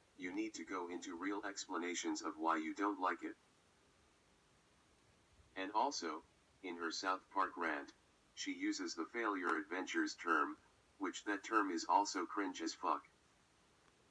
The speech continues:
Besides, failure means lack of success.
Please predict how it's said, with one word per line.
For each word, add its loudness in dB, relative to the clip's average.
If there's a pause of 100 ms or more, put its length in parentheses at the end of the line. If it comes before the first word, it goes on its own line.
(120)
Besides, 2 (440)
failure 4
means 0
lack 4
of -2
success. -4